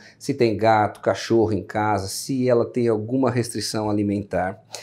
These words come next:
Isso é importantíssimo e já vai norteando mais ou menos as doenças que a gente vai imaginar que a criança possa ter. A segunda parte é um exame físico também detalhado, porque ela tem al-, algumas, é, não digamos alterações anatômicas, mas ela vai ter algumas partes anatômicas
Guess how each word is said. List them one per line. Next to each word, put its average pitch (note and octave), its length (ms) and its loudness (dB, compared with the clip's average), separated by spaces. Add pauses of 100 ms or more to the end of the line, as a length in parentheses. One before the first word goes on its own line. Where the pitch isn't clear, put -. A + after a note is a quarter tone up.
(200)
Isso - 140 -4
é - 20 4
importantíssimo D3 800 4
e C#3 40 0
já C#3+ 100 4
vai C#3 140 8
norteando C3+ 640 4
mais B2+ 200 2
ou B2 80 2
menos B2 320 2
as B2+ 140 0
doenças B2+ 440 0
que - 120 -4
a B2 60 -2
gente B2+ 180 -4
vai A#2 480 2 (300)
imaginar A2 580 2
que G#2+ 80 -2
a A#2+ 60 0
criança A#2+ 380 -2
possa A#2 300 -2
ter. - 240 -6 (340)
A - 80 -6
segunda C#3 400 6
parte D3+ 380 6
é F3 40 6
um E3 40 6
exame E3 240 4
físico D3 500 0
também D3 260 0
detalhado, D3+ 520 2 (320)
porque G#2+ 480 -4
ela B2 180 2
tem A#2+ 160 0
al-, A2+ 280 -4
algumas, A#2+ 640 -2 (160)
é, A2 680 2
não B2 240 -2
digamos C3 300 2
alterações C3+ 520 4
anatômicas, B2 440 2
mas A2 140 2
ela B2+ 120 8
vai B2+ 140 4
ter D3 260 4
algumas D#3 760 2
partes G#2+ 440 2
anatômicas C#3 1040 -2